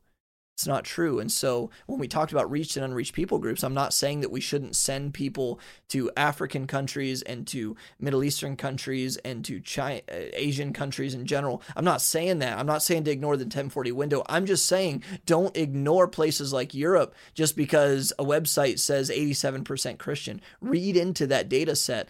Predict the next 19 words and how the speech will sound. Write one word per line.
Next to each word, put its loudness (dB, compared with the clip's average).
a -8
little 4
bit 0
more 2
and -2
get -2
the -10
context, -4
because -2
I'm -6
telling -2
you, -8
less 4
than -6
three 0
percent 0
of -4
this 0
country -6